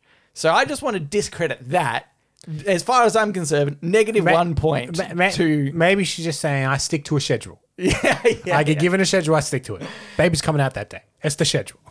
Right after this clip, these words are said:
Speaker 1: It is really, I, I, for some reason I saw the percentage of this,
Speaker 2: Yeah.
Speaker 1: like, not that long ago. Uh, God knows why.
Speaker 2: <laughs>
Speaker 1: Um, but it is, like, an extremely small
Speaker 2: Yeah.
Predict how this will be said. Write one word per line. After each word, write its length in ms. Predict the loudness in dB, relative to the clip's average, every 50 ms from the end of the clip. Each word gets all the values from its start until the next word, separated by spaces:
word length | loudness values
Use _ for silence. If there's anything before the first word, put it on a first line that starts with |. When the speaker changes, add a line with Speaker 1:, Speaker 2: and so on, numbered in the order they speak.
| -18 -10
Speaker 1:
It 180 | -8 -8 -6 -6
is 280 | -6 -6 -6 -8 -10 -12
really, 580 | -10 -8 -6 -6 -6 -6 -6 -8 -8 -8 -8 -4
I, 200 | -2 -2 -2 -2 -4 -4 -4
I, 320 | -2 -2 -2 -6 -6 -10 -14 -14 -16 -20 _ _ _ _ _ -18 -16 -14 -14 -14 -16 -16
for 140 | -12 -12 -10
some 240 | -8 -8 -10 -8 -6
reason 320 | -6 -6 -4 -4 -6 -6
I 100 | -6 -8
saw 340 | -6 -8 -8 -8 -8 -8 -8 -6
the 260 | -6 -8 -8 -8 -12
percentage 680 | _ -14 -14 -12 -12 -10 -10 -12 -12 -12 -14 -14 -14
of 160 | -16 -16 -16
this, 360 | -16 -16 -16 -14 -14 -16 -16 _ _
Speaker 2:
Yeah. 140 | -4 -2 -2
Speaker 1:
like, 160 | -2 -4 -8
not 280 | -10 -8 -6 -6 -6 -6
that 180 | -8 -8 -6 -6
long 160 | -8 -8 -8
ago. 200 | -10 -10 -12 -8 -6
Uh, 80 | -6 -4
God 220 | -4 -4 -4 -4
knows 200 | -4 -6 -8 -6
why. 260 | -8 -8 -8 -8 -12 -10 -8 -8 -8 -8
Speaker 2:
<laughs> 240 | -12 -6 -6 -2 0
Speaker 1:
Um, 480 | 0 2 2 2 0 -2 -4 -10 -12 -16 _ _ _ _ -12
but 200 | -4 -2 0 2
it 140 | 2 0 -2
is, 180 | -4 -8 -4
like, 200 | -2 -2 -2 -2 -4
an 100 | -8 -8
extremely 720 | -6 -6 -6 -8 -8 -8 -8 -8 -6 -6 -6 -6 -6 -8
small 460 | -10 -10 -10 -8 -6 -6 -4 -4 -4 0
Speaker 2:
Yeah. 220 | 2 2 0 0